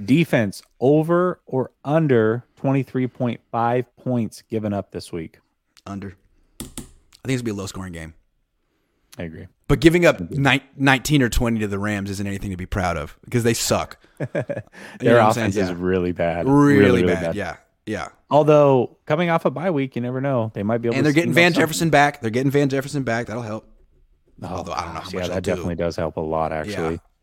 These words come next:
Speaker 2: Yeah. But usually
Speaker 1: Over
Speaker 2: dudes don't have a
Speaker 1: under.
Speaker 2: big game in their first game back. I would imagine, like, a little bit of a getting his feet
Speaker 1: Yeah.
Speaker 2: wet period.
Speaker 1: But
Speaker 2: I don't
Speaker 1: that's
Speaker 2: know.
Speaker 1: a, that's a wide receiver they actually trust, or
Speaker 2: He's
Speaker 1: Stafford
Speaker 2: good.
Speaker 1: trusts,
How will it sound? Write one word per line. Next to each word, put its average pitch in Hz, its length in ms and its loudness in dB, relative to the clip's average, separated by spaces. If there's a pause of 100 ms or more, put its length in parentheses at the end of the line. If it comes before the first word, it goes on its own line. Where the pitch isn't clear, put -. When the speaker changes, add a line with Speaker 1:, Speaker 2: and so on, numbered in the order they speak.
(100)
Speaker 2:
Yeah. 85 280 -12 (1160)
But 233 100 4
usually 302 300 6
Speaker 1:
Over 143 100 10
Speaker 2:
dudes 160 120 10
don't 147 100 8
have 143 100 6
a - 40 4
Speaker 1:
under. 143 160 4
Speaker 2:
big 175 200 8
game 156 260 4
in 143 80 0
their 117 80 -4
first 123 300 -4
game 104 220 -6
back. 90 260 -6
I 127 100 -4
would 170 140 4
imagine, 139 400 2
like, 123 300 -8
a 110 60 -10
little 117 220 -2
bit 110 160 -6
of 104 140 -10
a 95 200 -8 (960)
getting 123 200 0
his 107 120 -2
feet 104 120 0
Speaker 1:
Yeah. 117 280 2
Speaker 2:
wet 113 80 0
period. 95 360 -4 (1040)
Speaker 1:
But 127 180 2
Speaker 2:
I - 40 -16
don't 101 100 -14
Speaker 1:
that's 151 240 2
Speaker 2:
know. 180 60 2
Speaker 1:
a, - 40 0
that's 120 320 -2
a 175 40 4
wide 156 200 2
receiver 156 340 -2
they 135 180 -2
actually 131 320 -4
trust, - 640 -2
or 107 80 -2
Speaker 2:
He's 98 120 -2
Speaker 1:
Stafford 120 320 2
Speaker 2:
good. 90 80 -6
Speaker 1:
trusts, 87 400 -2